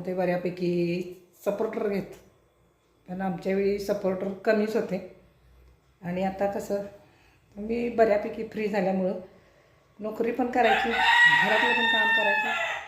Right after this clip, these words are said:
मनात आलं तर शेतात पण जायचं. खिडकी उघडली की मस्त वारं येतं,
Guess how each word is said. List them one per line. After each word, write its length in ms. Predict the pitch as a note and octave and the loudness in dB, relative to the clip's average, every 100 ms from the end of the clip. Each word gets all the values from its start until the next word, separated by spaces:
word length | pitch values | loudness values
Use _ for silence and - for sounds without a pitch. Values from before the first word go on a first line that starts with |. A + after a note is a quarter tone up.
| - - | -16 -10
मनात 260 | G3 A3 A3+ | -4 -2 -4
आलं 260 | A#3 G#3+ A3 | -4 -6 -8
तर 60 | B3 - - _ _ _ - | -10 -12 -20 _ _ _ -12
शेतात 260 | G#3+ G#3 G3 | -8 -2 -2
पण 300 | - D#3 D3+ | -2 -2 -2
जायचं. 320 | D3 - - - - - - - _ - _ _ _ - | -2 -10 -18 -20 -20 -20 -20 -20 _ -20 _ _ _ -12
खिडकी 280 | B3 - C#4+ | -8 0 4
उघडली 320 | C#4 C4+ C4 | 6 6 4
की 120 | C4+ | 4
मस्त 440 | C4 A3 G#3+ - A3+ | 2 2 -2 -6 -4
वारं 260 | G#3+ F#3+ | -4 -4
येतं, 240 | F3 - | -6 -10